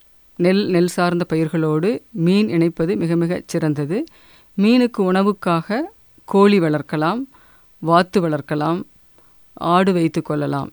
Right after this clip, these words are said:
இதனுடைய எச்சங்கள் வந்து மீனுக்கு உணவுக்காக இயற்கை உரமாக கொடுக்கப்படுகிறது. மீன் அறுவடை செய்த பிறகு மீன் தொட்டியில் இருக்கக்கூடிய வண்டல் வந்து நல்ல ஒரு இயற்கை உரமாக நெல்லும் நெல் சார்ந்த பயிர்களுக்கு போய் சேருகிறது.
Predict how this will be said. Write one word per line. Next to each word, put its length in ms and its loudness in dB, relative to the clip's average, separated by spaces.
இதனுடைய 520 0
எச்சங்கள் 500 0
வந்து 300 0
மீனுக்கு 480 0
உணவுக்காக 720 -2
இயற்கை 400 0
உரமாக 560 0
கொடுக்கப்படுகிறது. 840 -4
மீன் 280 2
அறுவடை 360 -2
செய்த 340 -2
பிறகு 640 -6
மீன் 280 -2
தொட்டியில் 380 -2
இருக்கக்கூடிய 580 -4
வண்டல் 420 -2
வந்து 300 -4
நல்ல 300 -2
ஒரு 200 -2
இயற்கை 460 -2
உரமாக 580 -4
நெல்லும் 320 0
நெல் 180 0
சார்ந்த 380 -2
பயிர்களுக்கு 720 -4
போய் 300 -2
சேருகிறது. 540 -6